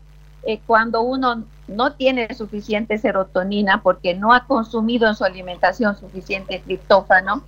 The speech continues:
entonces uno tiene ciertas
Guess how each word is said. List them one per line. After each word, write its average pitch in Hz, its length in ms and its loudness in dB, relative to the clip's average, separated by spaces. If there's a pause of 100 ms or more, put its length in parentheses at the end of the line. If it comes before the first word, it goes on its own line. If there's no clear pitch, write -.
(440)
entonces 262 760 4 (360)
uno 247 320 4
tiene 240 380 -4 (100)
ciertas 240 600 2